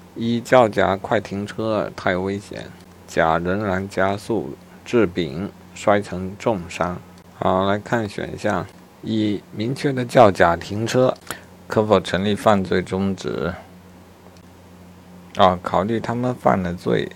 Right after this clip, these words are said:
有点多，用假币骗付这个罪是已经既遂了，谈不上终止。啊，若硬要说终止，那只能是后面的，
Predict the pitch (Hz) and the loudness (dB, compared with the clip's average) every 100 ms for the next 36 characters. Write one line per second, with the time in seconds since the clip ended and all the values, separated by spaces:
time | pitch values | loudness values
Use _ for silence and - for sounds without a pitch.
0 | - - - - 85 98 95 71 80 80 | -18 -20 -20 -10 -2 0 0 -2 -2 -2
1 | - - - - - 123 113 101 - 98 | -2 -6 -20 -12 -2 0 0 2 0 2
2 | 120 104 - 127 117 - 139 107 - 90 | -2 -4 0 2 0 -2 -2 -2 0 0
3 | 85 92 101 90 87 95 78 71 - 90 | 0 -4 0 0 0 -2 -4 -6 -8 -8
4 | 92 104 - - 104 - 123 120 - - | -6 -10 -10 -6 -6 -4 0 0 -2 -12
5 | - - - - - - 78 90 92 92 | -20 -20 -20 -20 -14 -6 -4 -2 0 0
6 | 87 - 95 92 - - - - - - | 0 -4 -6 -6 -12 -12 -14 -16 -20 -20
7 | - - 82 80 90 117 104 113 120 110 | -14 -2 0 0 0 2 2 2 0 2
8 | 110 120 117 120 123 120 98 76 87 92 | 2 0 0 0 0 0 -2 -2 -2 -2
9 | - 65 73 90 - 98 98 - 104 92 | -4 -4 -4 -4 -4 -4 -4 -2 0 0
10 | 87 90 87 82 69 - | -2 -4 -4 -2 -2 -2